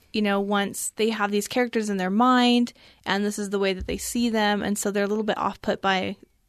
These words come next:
someone saying, "Well, this is the way I see it, and this must be the way you see it," which I don't think is true. So I think if you can get rid of that little piece of criticism and really enjoy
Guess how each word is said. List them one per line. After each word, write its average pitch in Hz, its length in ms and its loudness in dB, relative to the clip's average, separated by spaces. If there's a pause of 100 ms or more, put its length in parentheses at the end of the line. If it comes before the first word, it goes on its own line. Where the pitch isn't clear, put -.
(140)
someone 220 320 0
saying, 190 320 -4
"Well, 190 120 -4
this 226 280 0
is 208 200 0
the 196 60 -2
way 185 180 0
I 254 220 2
see 202 260 -2
it, 190 420 -2
and 208 160 -4
this 196 160 -10
must 196 180 -10
be 202 100 -2
the 190 100 -6
way 180 100 -2
you 214 300 -2
see 170 260 -6
it," - 220 -6 (480)
which - 100 -2
I 277 40 2
don't 269 180 2
think 285 160 -2
is 214 200 0
true. 208 460 2
So 262 160 0
I 262 80 4
think 294 160 -2
if 277 160 0
you 254 80 2
can 202 340 2 (460)
get 226 140 2
rid 220 120 2
of 208 60 2
that 196 180 4
little 202 160 -4
piece - 240 -4
of 214 80 -14
criticism 240 840 -2
and 202 220 -2
really 214 300 4
enjoy 196 720 0